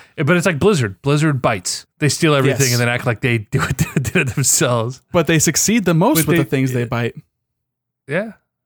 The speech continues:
Speaker 1: So maybe that's a-, aping. I don't know. I don't know.
Speaker 2: I mean, they didn't, they didn't come up with the hero shooter.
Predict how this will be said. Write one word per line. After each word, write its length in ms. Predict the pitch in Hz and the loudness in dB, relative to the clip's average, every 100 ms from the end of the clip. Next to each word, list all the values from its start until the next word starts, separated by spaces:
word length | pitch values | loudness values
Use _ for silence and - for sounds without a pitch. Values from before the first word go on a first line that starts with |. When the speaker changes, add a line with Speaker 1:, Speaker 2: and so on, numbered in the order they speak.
| _ | _
Speaker 1:
So 80 | 139 | -4
maybe 140 | 151 | -2
that's 180 | 143 139 | -2 -4
a-, 400 | 117 113 - - | -8 -12 -12 -8
aping. 240 | 120 113 117 | -6 -6 -8
I 100 | 127 | -8
don't 100 | 117 | -10
know. 120 | 127 _ _ _ _ - | -12 _ _ _ _ -8
I 100 | - | -4
don't 120 | 156 | -4
know. 100 | 143 | -2
Speaker 2:
I 40 | 139 | 0
mean, 120 | 139 | 2
they 100 | 156 | 2
didn't, 260 | 180 160 | 2 0
they 80 | 143 | 0
didn't 180 | 151 143 | 0 0
come 140 | 151 156 | 0 -2
up 60 | |
with 40 | 170 | -2
the 80 | 135 | -2
hero 220 | 156 190 | 0 0
shooter. 460 | - 117 120 143 | 0 -2 0 -2